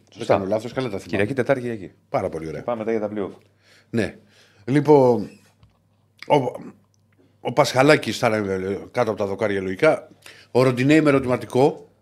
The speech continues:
Speaker 2: γιατί μπορεί να σκεφτεί να, να, να του, του δω-, του δώσει ανάσες. Γι' αυτό έχω βάλει και τον Ρίτσαρτς στη θέση του Ορτέγκα που έχει παίξει επίσης πάρα πολύ.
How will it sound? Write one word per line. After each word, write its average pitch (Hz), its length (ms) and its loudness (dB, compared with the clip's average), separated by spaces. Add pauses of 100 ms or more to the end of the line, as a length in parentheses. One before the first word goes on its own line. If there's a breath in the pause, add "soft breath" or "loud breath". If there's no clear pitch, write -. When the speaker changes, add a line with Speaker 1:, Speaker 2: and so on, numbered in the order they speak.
(300)
Speaker 2:
γιατί 107 200 -6
μπορεί 117 160 2
να 117 60 0
σκεφτεί 110 260 -6
να, 110 140 0
να, 107 160 -2 (160)
να 104 160 -4
του, 98 100 -8
του 101 180 -6
δω-, 98 340 -4
του 98 100 -10
δώσει 113 240 -2
ανάσες. 127 500 -4 (340 soft breath)
Γι' - 100 -2
αυτό 131 140 -2
έχω 131 140 -2
βάλει 131 160 0
και 127 100 -4
τον 113 120 2
Ρίτσαρτς 123 500 -2
στη - 180 -14
θέση 117 200 -6
του 123 80 0
Ορτέγκα 117 300 -2
που 117 60 -8
έχει 113 80 -10
παίξει 120 400 -2
επίσης 110 360 -6
πάρα 117 200 2
πολύ. 110 320 -4